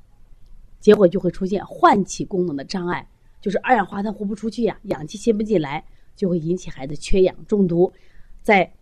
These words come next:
西医里边叫口周发干，就口，嘴巴周围发干，其实我们中医里面就是发青发紫的样子，孩子就有缺氧象，甚至什么呀，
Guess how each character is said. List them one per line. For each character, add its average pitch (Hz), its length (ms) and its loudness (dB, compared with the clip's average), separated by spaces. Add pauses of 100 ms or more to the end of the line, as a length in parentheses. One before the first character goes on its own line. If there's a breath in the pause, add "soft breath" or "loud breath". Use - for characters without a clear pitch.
(360)
西 285 240 4
医 302 60 10
里 226 140 6
边 156 160 0
叫 175 180 2
口 156 420 -4
周 269 260 2
发 208 280 -8
干， 196 220 -6
就 185 120 -4
口， 156 440 -4 (220)
嘴 165 140 0
巴 165 160 -4
周 262 160 6
围 208 160 2
发 220 220 -8
干， 254 280 6 (360)
其 - 160 -6
实 214 160 0
我 147 100 -6
们 139 140 -8
中 214 200 2
医 208 60 0
里 175 100 0
面 127 120 -6
就 165 80 -6
是 135 100 -10
发 190 180 -4
青 240 300 -8
发 254 160 -10
紫 - 240 -10
的 120 140 -10
样 160 240 -2
子， 131 160 -16 (480)
孩 254 180 6
子 240 60 2
就 233 100 4
有 196 80 6
缺 170 240 4
氧 214 220 2
象， 151 200 -6 (240)
甚 320 380 10
至 156 160 -6
什 123 160 -14
么 127 80 -10
呀， 139 120 -12